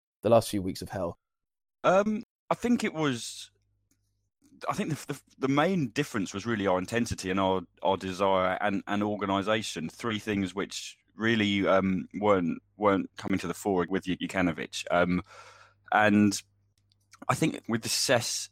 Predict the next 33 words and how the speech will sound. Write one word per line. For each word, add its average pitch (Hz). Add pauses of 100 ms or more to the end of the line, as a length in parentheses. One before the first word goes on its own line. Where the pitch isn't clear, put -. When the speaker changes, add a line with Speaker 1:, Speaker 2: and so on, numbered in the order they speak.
Speaker 2:
sorry, 120
with, 98
um, 104 (140)
with -
Cairney 123
and 104
Seri 101 (380)
kind 135
of, 98 (840)
kind 143
of 139
playing 123
the 110
same 107 (320)
role 107
or 101 (260)
a -
similar 143
style 113
of 101
player, 92 (160)
um, 101 (840)
I 139
couldn't 120
see 107
how 101
they 101
could 95
both 98
fit -
in 95
the 92
team 90